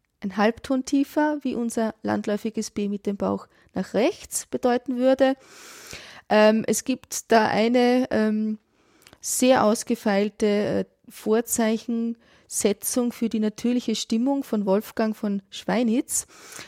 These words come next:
Den habe ich verlinkt, ähm, weil, ähm, der hat dann verschiedenste B-Formen und, äh, Pfeile und Kreuzformen miteinander kombiniert. Und dann geht's da zum Beispiel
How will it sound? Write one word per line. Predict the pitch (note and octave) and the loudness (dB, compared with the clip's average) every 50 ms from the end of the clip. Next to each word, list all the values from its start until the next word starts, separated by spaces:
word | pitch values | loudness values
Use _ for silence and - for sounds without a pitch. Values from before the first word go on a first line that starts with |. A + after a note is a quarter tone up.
| - - | -10 -4
Den | A#3 A3+ A3 | 0 2 2
habe | G#3+ G3+ A#3 | 2 2 0
ich | - - | -2 0
verlinkt, | - A3 G3+ G#3 A3+ C4+ E4+ A#4 - - - - - _ _ - - - - - - _ _ - | 0 2 2 2 0 0 0 -2 -4 -8 -18 -20 -20 _ _ -20 -20 -20 -20 -20 -20 _ _ 0
ähm, | B3 A#3 A#3 - _ _ - A#3 A#3 A#3 A#3 - _ - - - - | 2 2 2 2 _ _ 0 0 0 2 0 -4 _ -10 -14 -12 -6
weil, | G3 G3 G3+ G#3 G#3+ - - A3+ - - - | -2 0 2 2 2 0 -2 -6 -6 -2 0
ähm, | A3 G#3+ G#3+ G#3+ - _ - A3 A3+ _ _ _ _ _ _ _ _ _ - | 0 2 2 0 -2 _ -8 -8 -8 _ _ _ _ _ _ _ _ _ 2
der | G#3+ G#3 G#3 G3 | 2 4 4 4
hat | G#3 G#3 - - _ - | 2 0 -2 -4 _ -2
dann | A3 G#3 G#3 G#3+ G#3 - - _ _ _ _ _ _ | 0 0 0 0 -2 -4 -8 _ _ _ _ _ _
verschiedenste | - - - A#3 G#3+ - _ - C4 C4 B3+ A3+ - - - A3+ - - - | -14 -6 -4 -4 -4 -4 _ -6 -4 -4 -4 -4 -4 -2 -2 -2 -2 -4 -4
B-Formen | F#3 F#3+ A3 B3+ B3+ - - - - A3 A3 A3+ A3+ A3+ A3+ A3 G#3 - - - | -4 -2 -2 -2 -4 -4 -4 -2 0 0 0 0 0 0 -2 -2 -4 -6 -4 -4
und, | G3+ G3+ G#3 - - - - - - - | -4 -4 -4 -6 -8 -10 -10 -8 -4 -2
äh, | G3 G3 F#3+ F#3+ - - - - - - - - - - - - - - - _ | -2 0 0 -2 -2 -6 -8 -10 -12 -10 -12 -14 -14 -14 -16 -16 -16 -18 -12 _
Pfeile | - G3+ F#3+ G3 G#3 A3 A3+ A3+ A#3 A#3 - A3+ A#3 A3+ - - - - | -2 -2 0 2 2 2 2 0 0 0 -2 -2 -2 -4 -4 -6 -8 -8
und | - A3+ - - G3 - | -8 -8 -8 -8 -10 -10
Kreuzformen | - - F#3 G3+ A3+ A#3 - - - - G#3 G#3 G#3+ A3 A3+ A3 A3 - - - - - - - _ _ | -6 -2 0 0 0 0 -2 -6 -8 -2 0 0 0 0 0 -2 -2 -4 -6 -10 -12 -16 -20 -20 _ _
miteinander | - A3+ - A#3+ G#3+ G#3 G3 G3 G3 A3 | -6 -2 0 0 0 0 0 0 0 -2
kombiniert. | G#3+ - - - G3 G3 G#3 F#3+ F#3+ G3+ A#3 C#4 D4 - - - _ _ - - _ _ _ _ _ _ _ _ _ _ | -4 -4 -4 -4 -2 -2 0 0 0 0 2 0 0 -2 -4 -14 _ _ -20 -20 _ _ _ _ _ _ _ _ _ _
Und | - G#3+ G#3+ G#3+ - - - | -2 0 0 -2 -2 0 0
dann | G#3 G#3 G#3 G3 | 0 0 0 -2
geht's | - F3 - _ - - - | -2 -6 -6 _ -8 -10 -6
da | - A3 G#3 G#3+ | -4 -4 -4 -4
zum | - G3+ G3 F3+ | -4 -4 -2 -2
Beispiel | F3+ E3+ D#3+ F#3 G#3+ - - - B3+ | 0 0 0 0 -2 -4 -6 -6 -6